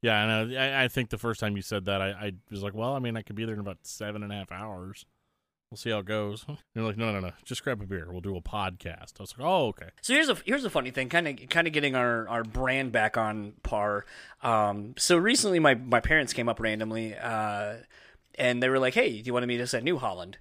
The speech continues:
Speaker 2: uh, New Holland Brewery?" And we're like, "Okay, sure." I have no idea why you're here on, like, a Sunday night or whatever, but all right.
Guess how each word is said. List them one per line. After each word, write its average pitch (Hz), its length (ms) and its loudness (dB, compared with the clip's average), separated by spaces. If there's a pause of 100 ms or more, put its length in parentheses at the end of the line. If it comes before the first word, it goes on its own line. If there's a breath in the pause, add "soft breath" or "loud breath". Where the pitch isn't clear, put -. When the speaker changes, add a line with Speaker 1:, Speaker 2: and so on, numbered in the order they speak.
Speaker 2:
uh, 101 220 -4
New 113 120 -4
Holland 113 240 0
Brewery?" 107 320 -4 (540 loud breath)
And 113 120 -6
we're 113 140 -2
like, 110 160 0
"Okay, 165 440 4 (120)
sure." 131 500 0 (960 soft breath)
I 92 80 -6
have 127 260 0
no 135 140 8
idea 123 260 6
why 147 100 4
you're 127 140 0
here 120 160 -2
on, 117 140 -2
like, 107 140 -6
a 117 80 -8
Sunday 123 580 -2
night 139 220 0
or 117 120 0
whatever, 101 300 -4
but 110 160 -4
all 120 160 2
right. 127 260 -2